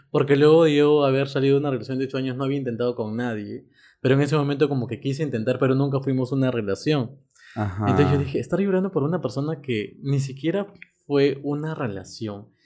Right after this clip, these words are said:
Speaker 1: y no haber llorado por alguien que sí fue una relación y de tanto tiempo, como que estúpida, ¿no?
Speaker 2: Te diste esas palabras tú mismo.
Speaker 1: De aliento.
Speaker 2: Ok.
Speaker 1: Como que,
Speaker 2: Está bien.
Speaker 1: "Quiérete,
Speaker 2: Ay,
Speaker 1: perra",
Speaker 2: sí,
Speaker 1: ¿no? "Quiérete,
Speaker 2: claro.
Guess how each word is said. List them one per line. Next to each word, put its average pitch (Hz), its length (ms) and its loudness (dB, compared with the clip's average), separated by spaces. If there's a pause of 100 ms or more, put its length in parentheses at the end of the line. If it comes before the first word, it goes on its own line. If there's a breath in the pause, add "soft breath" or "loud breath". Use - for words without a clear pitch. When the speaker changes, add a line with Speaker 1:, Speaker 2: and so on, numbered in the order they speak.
(140)
Speaker 1:
y 160 140 0
no 180 100 6
haber 208 200 10
llorado 170 340 4
por 143 140 0
alguien 165 200 0
que 147 100 0
sí 156 140 0
fue 175 120 6
una 180 160 4
relación 127 640 -2
y 131 140 0
de 117 100 2
tanto 139 360 -4
tiempo, 120 440 -6
como 110 300 -8
que 127 80 -4
estúpida, 123 560 -6
¿no? 160 300 -8
Speaker 2:
Te 120 80 6
diste 139 280 6
esas 143 360 4
palabras 113 580 8
tú 120 120 4
mismo. 90 520 0
Speaker 1:
De 123 80 4
aliento. 113 640 -4
Speaker 2:
Ok. 120 260 4 (160)
Speaker 1:
Como 107 280 -10
que, 101 460 -10
Speaker 2:
Está 214 200 8
bien. 269 220 10 (180)
Speaker 1:
"Quiérete, 120 140 4
Speaker 2:
Ay, 185 160 8
Speaker 1:
perra", 104 240 2
Speaker 2:
sí, 98 100 0
Speaker 1:
¿no? 104 220 -6 (120)
"Quiérete, 147 140 4
Speaker 2:
claro. 139 400 10